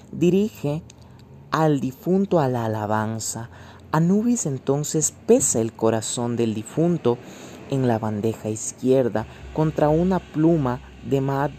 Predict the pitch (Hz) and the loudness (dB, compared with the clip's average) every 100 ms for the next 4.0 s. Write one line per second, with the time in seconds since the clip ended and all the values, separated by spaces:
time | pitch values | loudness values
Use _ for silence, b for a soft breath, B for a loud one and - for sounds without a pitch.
0 | - 127 147 151 - 104 104 101 101 101 | -4 2 2 2 -4 -2 -2 -4 -4 -6
1 | 101 104 107 - - 127 107 - 113 - | -2 0 -2 -4 -6 -4 -4 -8 -12 -8
2 | - 156 151 117 107 - - - 120 107 | -4 -4 -4 -8 -12 -16 -16 -10 -8 -6
3 | 101 104 98 104 - 98 101 104 104 - | -6 -8 -10 -10 -10 -10 -6 -8 -8 -14